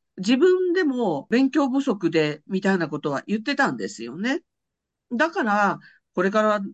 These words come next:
でも市議会にかかるまでに勉強して見直すかなと思いきや、全然そういうこともなく、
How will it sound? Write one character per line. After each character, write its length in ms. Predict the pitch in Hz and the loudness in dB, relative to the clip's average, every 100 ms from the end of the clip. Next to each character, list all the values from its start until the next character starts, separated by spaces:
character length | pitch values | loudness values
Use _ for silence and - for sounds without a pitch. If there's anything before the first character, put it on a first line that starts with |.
| 202 | -2
で 120 | 240 | 2
も 300 | 262 269 180 - - | 4 2 0 -4 -4
市 160 | 202 | -2
議 100 | 208 | 0
会 160 | 220 233 | 2 0
に 60 | |
か 120 | 170 175 | 0 -2
か 140 | 214 | 0
る 100 | 247 | 0
ま 140 | 220 220 | 2 0
で 100 | 226 | 0
に 240 | 226 - - | -4 -6 -10
勉 260 | 175 196 202 | 0 2 2
強 100 | 240 | 0
し 60 | |
て 80 | 247 | 0
見 120 | 220 | 0
直 240 | 208 240 254 | 2 0 -2
す 480 | 254 214 220 214 196 | -4 -2 -2 -4 -6
か 140 | - 220 | -2 0
な 240 | 262 269 | 2 2
と 100 | 240 | 0
思 200 | 226 254 | 0 2
い 120 | 294 | 0
き 100 | - 262 | 0 0
や、 260 | 277 226 | 2 0
全 180 | 185 196 | 0 -2
然 160 | 196 196 | 0 0
そ 80 | |
う 40 | 196 | -2
い 40 | |
う 20 | |
こ 120 | 190 185 | -4 -6
と 100 | 180 | -8
も 120 | 147 | -8
な 120 | 147 | -12
く、 260 | - 147 | -10 -10